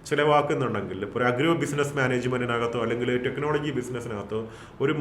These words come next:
മാർക്കറ്റിംഗ് ബഡ്ജറ്റ് നമുക്കുണ്ടെങ്കിൽ, ആ ബഡ്ജറ്റിംഗ് വളരെ കൃത്യമായി പ്രെഡിക്റ്റ് ചെയ്ത് ഏതൊക്കെ channels of communication ഉപയോഗിക്കണമെന്നൊക്കെ നമ്മൾ പഠിക്കുന്നത് നമ്മുടെ ഒന്ന്, ആ, you have to know how to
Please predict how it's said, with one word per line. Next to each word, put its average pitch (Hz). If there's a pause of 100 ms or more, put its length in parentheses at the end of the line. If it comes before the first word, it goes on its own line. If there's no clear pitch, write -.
മാർക്കറ്റിംഗ് 170 (100)
ബഡ്ജറ്റ് 147
നമുക്കുണ്ടെങ്കിൽ, 98
ആ 117 (100)
ബഡ്ജറ്റിംഗ് 147
വളരെ 143 (120)
കൃത്യമായി 180
പ്രെഡിക്റ്റ് 139
ചെയ്ത് 120 (680)
ഏതൊക്കെ 175 (120)
channels 151
of 165 (100)
communication 143
ഉപയോഗിക്കണമെന്നൊക്കെ 135
നമ്മൾ 127 (120)
പഠിക്കുന്നത് 120 (600)
നമ്മുടെ 147 (120)
ഒന്ന്, 175 (280)
ആ, 131 (260)
you 139
have 147
to 151
know 160
how 143 (140)
to 151